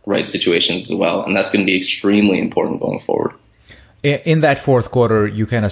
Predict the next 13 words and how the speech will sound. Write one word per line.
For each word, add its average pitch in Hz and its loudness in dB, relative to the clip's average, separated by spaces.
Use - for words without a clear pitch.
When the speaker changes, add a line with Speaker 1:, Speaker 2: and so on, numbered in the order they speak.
Speaker 2:
saw 104 -2
what 98 -2
Gasol 101 0
brings 104 -2
to 98 -8
the 92 -6
team, 90 -6
right? 98 0
I 110 0
mean, 120 0
I'm, 120 0
I 160 0
was, 143 2